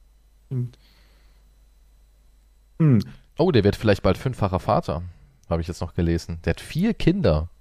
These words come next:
Speaker 2: Krass. Wusste ich gar nicht.
Speaker 1: Ja.
Speaker 2: Weiß man
Speaker 1: Der
Speaker 2: irgendwas
Speaker 1: hat
Speaker 2: über
Speaker 1: auch
Speaker 2: den, seine
Speaker 1: sechs Leben,
Speaker 2: Kinder?
Speaker 1: was ist?
Speaker 2: Ja, aber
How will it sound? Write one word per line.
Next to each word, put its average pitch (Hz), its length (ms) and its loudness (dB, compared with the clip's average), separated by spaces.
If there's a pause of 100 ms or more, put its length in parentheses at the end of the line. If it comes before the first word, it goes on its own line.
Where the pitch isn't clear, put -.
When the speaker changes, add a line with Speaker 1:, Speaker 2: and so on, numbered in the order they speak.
Speaker 2:
Krass. - 440 -8 (480)
Wusste 78 220 -2
ich 87 60 -4
gar 76 180 0
nicht. 80 240 -6 (1400)
Speaker 1:
Ja. 87 240 -12 (1600)
Speaker 2:
Weiß - 200 -4
man 139 180 -2
Speaker 1:
Der - 80 0
Speaker 2:
irgendwas - 20 0
Speaker 1:
hat - 100 -2
Speaker 2:
über 120 140 6
Speaker 1:
auch - 0 -
Speaker 2:
den, 180 180 2
seine 156 220 2
Speaker 1:
sechs - 80 -8
Leben, 165 340 2
Speaker 2:
Kinder? - 0 -
Speaker 1:
was 95 160 -4
ist? 131 260 -10
Speaker 2:
Ja, - 240 -4
aber 90 320 -6